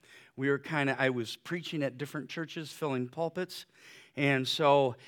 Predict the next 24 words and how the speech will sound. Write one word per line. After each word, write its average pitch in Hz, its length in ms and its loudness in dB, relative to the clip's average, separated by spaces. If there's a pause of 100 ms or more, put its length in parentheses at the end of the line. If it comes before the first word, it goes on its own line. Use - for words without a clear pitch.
(140)
it 151 280 6
was 143 260 2
just 165 500 2
a 160 80 2
moment 160 400 2
in 156 100 -6
time, 151 580 0
and 127 440 -4
God 139 320 4
began 135 380 0
to 120 40 -2
build 147 340 2
on 160 180 2
that. 147 280 0 (560)
Um, 120 460 0 (100)
and, 127 480 -2
uh, 113 220 2 (180)
twelve, 143 300 0
almost 139 360 -2
twelve 147 280 0
years 131 200 -6
later 151 280 2
now, 180 300 2 (440)
um, 120 480 4